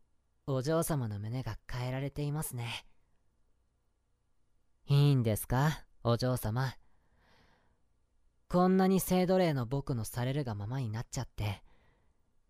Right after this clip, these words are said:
気持ちよさそうな顔して声出して、そんなに僕の手が気に入っちゃったんですか？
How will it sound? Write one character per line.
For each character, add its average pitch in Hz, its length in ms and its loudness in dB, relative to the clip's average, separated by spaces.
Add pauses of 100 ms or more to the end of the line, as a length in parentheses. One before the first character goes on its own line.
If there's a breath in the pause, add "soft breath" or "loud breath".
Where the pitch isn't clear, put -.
(140)
気 127 200 4
持 131 140 6
ち - 160 -2
よ 143 100 4
さ 147 140 0
そ 170 180 4
う 165 40 6
な 147 120 2
顔 120 200 -2
し - 120 -4
て 127 100 -2
声 147 240 -2
出 143 160 -2
し - 80 -6
て、 123 320 -4 (1200)
そ 139 260 0
ん 143 80 2
な 143 100 2
に 143 140 0
僕 139 240 -4
の 110 120 -6
手 123 140 -6
が 113 300 -6 (640)
気 117 120 -4
に 110 80 -2
入 110 80 -2
っ - 80 -8
ち - 140 -6
ゃ 107 40 -4
っ - 100 -8
た 110 120 -4
ん 107 60 -4
で 101 80 -6
す - 140 -14
か？ 131 240 -6